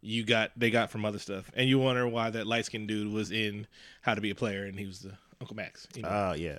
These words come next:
Speaker 2: okay. So, <laughs> so while, uh, Shaft is trying to get some information out of these, these, uh, mobsters that he
Speaker 1: Mm-hmm.
Speaker 2: knows are watching him, but they don't know who he is.
Speaker 1: Yeah.
Speaker 2: He, uh, he's making a call to his lieutenant friend to come down and pick these guys up.
Speaker 1: And he talks in sexy code?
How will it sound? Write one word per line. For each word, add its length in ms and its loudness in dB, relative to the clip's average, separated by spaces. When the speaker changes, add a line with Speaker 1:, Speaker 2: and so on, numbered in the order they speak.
Speaker 2:
okay. 280 -4
So, 240 6
<laughs> 0 -
so 420 4
while, 540 6
uh, 380 2
Shaft 380 2
is 100 -2
trying 160 -2
to 40 -4
get 120 -4
some 100 -10
information 500 -4
out 140 -4
of 80 -6
these, 460 -6
these, 220 -6
uh, 220 -4
mobsters 680 -6
that 160 -2
he 60 -4
Speaker 1:
Mm-hmm. 80 -4
Speaker 2:
knows 180 -2
are 80 -2
watching 260 -4
him, 140 -2
but 140 -8
they 80 -2
don't 120 -4
know 100 0
who 180 -2
he 240 0
is. 480 -2
Speaker 1:
Yeah. 180 0
Speaker 2:
He, 160 0
uh, 200 2
he's 180 -2
making 240 0
a 60 -2
call 240 2
to 120 -6
his 140 0
lieutenant 320 -2
friend 240 -4
to 80 -12
come 180 -4
down 120 0
and 100 -4
pick 120 -6
these 120 -8
guys 180 -2
up. 240 0
Speaker 1:
And 140 2
he 60 2
talks 320 6
in 240 -2
sexy 340 4
code? 460 6